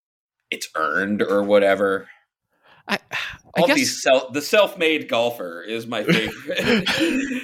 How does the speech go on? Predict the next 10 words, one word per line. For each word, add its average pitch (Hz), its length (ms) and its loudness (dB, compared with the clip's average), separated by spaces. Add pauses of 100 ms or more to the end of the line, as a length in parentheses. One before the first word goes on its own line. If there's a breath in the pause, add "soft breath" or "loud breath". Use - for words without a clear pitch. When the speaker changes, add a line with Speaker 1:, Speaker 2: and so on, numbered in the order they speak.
(140)
Speaker 1:
<laughs> 208 100 -10
My 277 140 6
favorite, 269 280 -4
the 254 120 -6
blue 240 240 -4
collar, 196 340 6
the 175 120 4
hardworking 185 600 4
golfer. 170 540 2
Yeah. 147 400 4